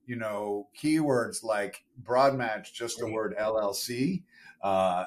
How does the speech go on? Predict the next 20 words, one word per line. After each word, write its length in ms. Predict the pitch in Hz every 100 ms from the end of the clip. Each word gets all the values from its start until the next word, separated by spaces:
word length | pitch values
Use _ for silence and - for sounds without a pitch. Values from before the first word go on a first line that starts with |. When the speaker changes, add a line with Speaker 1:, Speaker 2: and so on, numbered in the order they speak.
| -
Speaker 1:
you 100 | 117
know, 160 | 110 98
Speaker 2:
Wow. 60 | 110 -
Speaker 1:
and, 260 | 101 95 95
and, 240 | 110 98 98 _ _ _
uh, 260 | - 107 98
some 240 | - 117
Salesforce 1300 | 110 - 131 135 135 - 131 131 123 113 - - - - - _ - _ -
temp-, 380 | 131 131 131 - 123
Salesforce 840 | 127 165 175 180 - 170 165 160
spreadsheet 800 | - - 147 147 143 151 139 135
template 580 | - 135 139 160 175 170 - - - -
was 200 | 127 131
another 300 | 143 139 143
one. 260 | 143 147 139
And 140 | 117
there 100 | 117
was 160 | 117 123
about 340 | 120 117 113
eight, 160 | 123